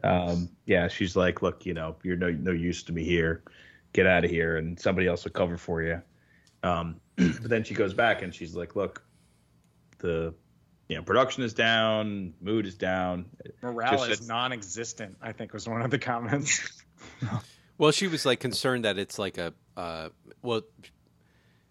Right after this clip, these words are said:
Speaker 3: she was concerned that it wasn't an isolated event just in the factory. And to be, you know, just to clarify, you said all the women, that, like, what,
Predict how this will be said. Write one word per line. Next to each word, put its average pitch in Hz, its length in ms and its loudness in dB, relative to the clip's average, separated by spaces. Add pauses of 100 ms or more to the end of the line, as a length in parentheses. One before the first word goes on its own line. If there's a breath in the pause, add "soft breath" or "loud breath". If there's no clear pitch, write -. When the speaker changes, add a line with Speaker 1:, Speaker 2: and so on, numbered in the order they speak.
Speaker 3:
she - 160 -8
was 113 80 -6
concerned 127 480 -4
that 101 160 -2
it 87 160 -4
wasn't 95 500 -6
an 92 240 -12
isolated 87 600 -8
event 87 360 -10
just - 400 -10
in 92 60 -14
the 82 80 -14
factory. 87 300 -8
And 82 100 -12
to - 60 -18
be, 92 400 -8
you 101 100 -10
know, 87 100 -8
just 85 220 -12
to 85 160 -10 (340)
clarify, 87 540 -4
you 82 220 -8
said 85 280 -10
all 90 200 -6
the 85 80 -12
women, 87 340 -8 (320 soft breath)
that, - 200 -10
like, 98 200 -8
what, 98 160 -6